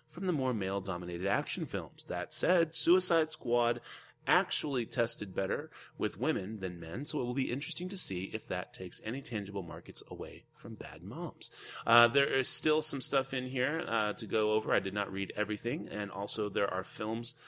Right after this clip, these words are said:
to follow and their grosses and stuff. Also film closings, uh, including The Nice Guys, which ended its worldwide run with fifty-seven million dollars on a fifty million dollar budget,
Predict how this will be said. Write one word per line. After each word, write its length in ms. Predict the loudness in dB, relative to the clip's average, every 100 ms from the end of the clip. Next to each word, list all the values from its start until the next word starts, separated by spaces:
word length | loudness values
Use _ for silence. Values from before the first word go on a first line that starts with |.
| -20 -10
to 180 | 0 0
follow 640 | 2 4 6 6 4 -2 -2
and 280 | -2 0 2
their 280 | 4 4
grosses 560 | 2 0 2 0 -4 -6
and 100 | -4
stuff. 420 | -2 -2 -4 -10 -4
Also 500 | 0 0 2 2 2 -2 0
film 320 | 4 4 0
closings, 840 | -6 6 6 6 4 4 2 0 -4 -8 -18 -20 -4
uh, 200 | 0 2 2
including 500 | -4 2 2 2 0
The 120 | 0
Nice 340 | 2 2 0
Guys, 520 | 2 4 4 2 0
which 200 | -4 -4
ended 280 | -6 -2 -2
its 180 | -4 -6
worldwide 600 | -2 -2 -2 -2 -2 -2 -2
run 380 | -2 -2 -2
with 160 | -6 -6
fifty-seven 640 | -6 -4 -4 -2 -2 -2 -4
million 300 | -4 -4 -4
dollars 420 | -4 -2 -4 -4
on 120 | -8
a 40 |
fifty 280 | -8 -8 -8
million 260 | -8 -8 -6
dollar 240 | -6 -6
budget, 400 | -8 -10 -6 -8